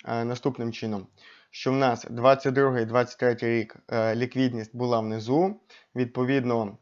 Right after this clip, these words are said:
е, ріст ліквідності і, відповідно, ріст всіх ринків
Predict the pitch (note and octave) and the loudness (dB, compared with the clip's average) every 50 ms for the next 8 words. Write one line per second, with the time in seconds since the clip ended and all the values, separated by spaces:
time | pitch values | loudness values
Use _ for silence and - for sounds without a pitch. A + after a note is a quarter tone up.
0 | - - - A#2 A2+ G#2+ - - A#2+ C3 C#3 B2+ B2+ - A#2+ A#2 A2+ A2 A#2+ B2 | -10 -6 -4 -2 -2 -2 -2 0 0 0 0 0 -2 -4 -4 -4 -4 -4 0 0
1 | C3 C3 D3 D3+ D3 - - D#3+ E3 E3+ - _ _ _ - - B2+ B2 - - | 0 0 0 -2 -4 -4 -6 -6 -6 -8 -12 _ _ _ -6 -4 -2 -2 -2 -4
2 | G2 A2 B2+ B2+ - C3 B2+ B2 C3 B2+ A#2 A2+ A#2+ B2+ B2 A#2 - - - - | -4 -4 -4 -2 -2 -2 0 2 2 0 0 0 0 0 0 0 -4 -10 -18 -16
3 | - - C3+ A#2+ A2 A#2 B2 C#3 D3 D3 - E3+ E3+ E3 | -6 -4 -4 -2 0 0 0 0 0 0 -2 -2 -2 -2